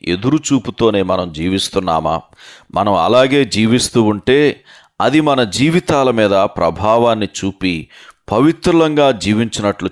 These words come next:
చేస్తుంది అని కొలసీలకు రాసిన పత్రిక మూడో అధ్యాయము మొదటి నాలుగు వచనాల్లోనూ, అలాగే తీతు పత్రిక రెండో అధ్యాయము పదకొండు, పన్నెండు, పదమూడు వచనాల్లోనూ, చివరిగా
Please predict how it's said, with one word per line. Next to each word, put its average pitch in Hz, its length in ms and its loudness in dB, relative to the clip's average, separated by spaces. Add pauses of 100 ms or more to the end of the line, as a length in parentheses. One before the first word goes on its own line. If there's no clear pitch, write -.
(100)
చేస్తుంది 104 600 0
అని 82 240 -6 (380)
కొలసీలకు 131 520 0
రాసిన 104 320 0
పత్రిక 90 500 -4
మూడో 92 480 0
అధ్యాయము 87 680 -2 (360)
మొదటి 92 380 -2
నాలుగు 101 360 0
వచనాల్లోనూ, 95 800 0 (400)
అలాగే 127 300 2
తీతు 170 340 -2
పత్రిక 123 500 -2
రెండో 104 480 0
అధ్యాయము 92 680 -2 (420)
పదకొండు, 139 460 0
పన్నెండు, 110 540 0
పదమూడు 98 500 -2
వచనాల్లోనూ, 90 840 -2 (480)
చివరిగా 127 640 2